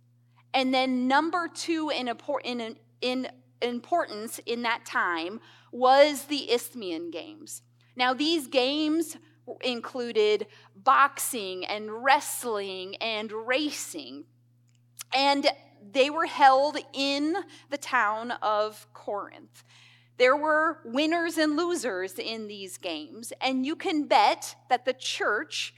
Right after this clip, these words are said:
that was in the city where these games were held, you can, you can, you can bet that they understood that they needed to train in order to win, that they needed to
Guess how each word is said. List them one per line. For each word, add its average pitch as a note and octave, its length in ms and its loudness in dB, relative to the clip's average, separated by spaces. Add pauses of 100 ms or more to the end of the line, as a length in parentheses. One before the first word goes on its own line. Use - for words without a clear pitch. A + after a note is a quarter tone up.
(340)
that C#4+ 120 2
was C4 200 -4
in D#4+ 440 0
the D#4+ 120 -8
city A#3+ 720 -2
where B3+ 260 0
these C4 300 -6
games C4 480 -4
were B3+ 160 -4
held, F#3 480 -2 (360)
you D4 120 -4
can, E4 320 0 (100)
you E4 140 -4
can, G4 240 -6
you E4+ 100 -8
can G#4+ 200 0
bet F4+ 280 2
that D4+ 160 -2
they D4+ 160 2
understood C#4+ 1120 0 (400)
that C#4+ 240 0
they E4 220 4
needed D#4+ 560 2
to D4+ 180 -4 (140)
train B3 960 -2 (680)
in C#4 200 -2
order C4+ 320 0
to C#4 240 -8
win, A#3+ 480 -6 (640)
that C#4 160 4
they D4+ 160 4
needed D#4+ 360 0
to D4 300 -4